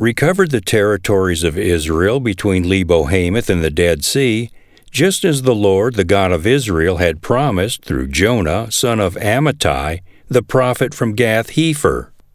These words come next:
For the Lord saw the bitter suffering of everyone in Israel, and that there was no one in Israel, slave or free, to help them.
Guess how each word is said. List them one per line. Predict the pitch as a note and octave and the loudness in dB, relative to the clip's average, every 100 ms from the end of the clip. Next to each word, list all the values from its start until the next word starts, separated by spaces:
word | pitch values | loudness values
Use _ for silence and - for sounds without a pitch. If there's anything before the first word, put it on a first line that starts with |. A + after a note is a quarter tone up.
| - | -20
For | - G#2+ | -2 0
the | F#2 | 2
Lord | G2+ B2+ A2+ | 2 2 2
saw | - A#2 A#2 C3 | -2 -2 0 0
the | A#2 E2 | 0 0
bitter | D#2+ G2+ E2+ | 0 0 2
suffering | - A2 A#2+ - D#2 D#2 | 0 0 -2 -2 -2 0
of | F#2+ D2+ | 0 2
everyone | D#2 D#2+ D#2 D#2+ D2 | 0 0 0 0 0
in | C#2+ | 0
Israel, | E2+ A#2 G#2+ E2 C#2+ B1 C#2 D2 - | 0 0 -2 -4 -2 -2 -4 -6 -4
and | A#2 C3 | 0 2
that | B2 | 2
there | C3+ | 2
was | A2+ G#2 F2+ | 2 0 0
no | A2+ C3 | 0 2
one | D#3 A#2 | 4 2
in | E2+ D2 | 2 0
Israel, | C#2+ D2 E2 F#2 B2 | -2 -2 -2 0 -2
slave | - - G#2+ G#2 F2 | -4 -2 0 0 2
or | D#2 | 0
free, | D2 - E3 C3+ C#3 | 0 -2 0 0 0
to | C#3+ | 0
help | B2 D#3 D#3+ | 2 2 0
them. | - A#2+ D#2 C2 | -2 0 -2 -4